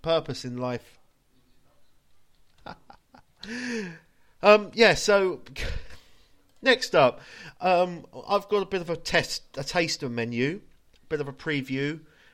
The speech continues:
as to what I'm doing in the next, uh, month or so. As I mentioned earlier on, um, I've got, uh, a couple of stops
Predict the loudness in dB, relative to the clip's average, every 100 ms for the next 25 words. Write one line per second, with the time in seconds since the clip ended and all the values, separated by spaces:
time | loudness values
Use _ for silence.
0 | _ -12 -12 -6 -4 -2 -2 0 -2 -4
1 | -10 -8 -6 -4 -6 -8 -14 -12 -6 -2
2 | 0 0 -2 -4 -8 _ _ _ _ _
3 | -2 -2 -2 -10 -4 -2 -2 -4 -18 -20
4 | _ -6 -4 0 0 0 -4 -4 -2 0
5 | 2 2 4 4 2 -2 -16 _ _ _
6 | _ _ _ -16 -2 2 4 2 0 -6
7 | -4 0 0 0 -8 -8 -10 -8 -8 -8
8 | -8 -2 -2 -2 -4 -8